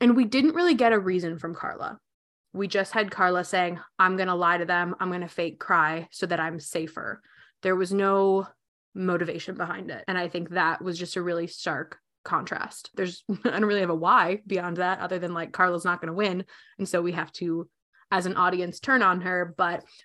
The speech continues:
I just thought the two of them comparing, like, nefarious things in the game, but the reasons behind them was really interesting.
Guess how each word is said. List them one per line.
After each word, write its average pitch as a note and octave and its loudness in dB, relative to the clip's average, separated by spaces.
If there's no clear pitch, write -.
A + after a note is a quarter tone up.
I F#3+ 2
just G#3 2
thought G3+ 6
the F#3+ 0
two G3+ 2
of F3+ 0
them F3+ 0
comparing, F#3 -2
like, E3+ -4
nefarious G#3 6
things A3 12
in G3+ 4
the F3+ 0
game, G#3 0
but G3 -2
the F#3 4
reasons G3+ 2
behind C4+ 4
them D4 6
was F#3 2
really E3+ 0
interesting. F#3+ -8